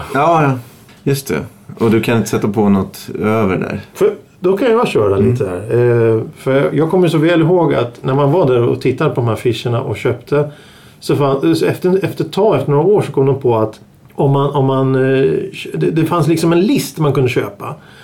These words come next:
Speaker 2: En list som man satte i kanten på affischen, ovankant, och en list i
Speaker 1: Ja, just,
Speaker 2: underkanten.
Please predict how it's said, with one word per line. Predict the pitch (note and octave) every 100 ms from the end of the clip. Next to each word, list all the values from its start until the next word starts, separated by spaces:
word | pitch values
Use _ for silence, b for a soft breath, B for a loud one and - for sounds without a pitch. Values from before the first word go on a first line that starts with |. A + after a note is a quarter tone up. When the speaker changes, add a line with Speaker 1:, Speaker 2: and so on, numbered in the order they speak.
| B B
Speaker 2:
En | E3 D#3
list | E3 G#3 - -
som | F3 D#3
man | D3
satte | C#3+ - C#3+
i |
kanten | C3+ - A3+ A3+ F#3+ D3
på | D#3+
affischen, | C3+ C3+ - A#2+
ovankant, | C#3+ C#3+ B2+ B2+ F3 D#3+ -
och |
en | C3 A#2+
list | A#2
i |
Speaker 1:
Ja, | B2 C#3 -
just, |
Speaker 2:
underkanten. | F#3+ C#3+ F3 F3 C#3